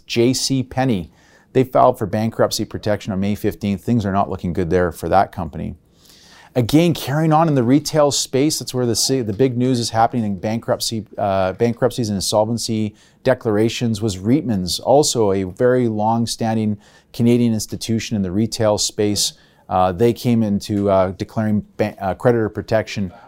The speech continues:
on May the nineteenth. And then back here locally, Culinary Capers in the catering space. Uh, an institution here locally, if you'd ever been to a corporate event that was, uh, catered, you've probably seen that brand. They've been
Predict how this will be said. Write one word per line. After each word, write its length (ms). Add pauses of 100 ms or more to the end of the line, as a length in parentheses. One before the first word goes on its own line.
(120)
on 140
May 180
the 100
nineteenth. 720 (720)
And 80
then 120
back 300
here 220
locally, 600
Culinary 480
Capers 440
in 60
the 80
catering 480
space. 460 (480)
Uh, 160
an 100
institution 600
here 140
locally, 460
if 100
you'd 100
ever 160
been 220
to 200
a 140
corporate 560
event 360
that 100
was, 300
uh, 120
catered, 400
you've 140
probably 320
seen 280
that 200
brand. 300
They've 80
been 100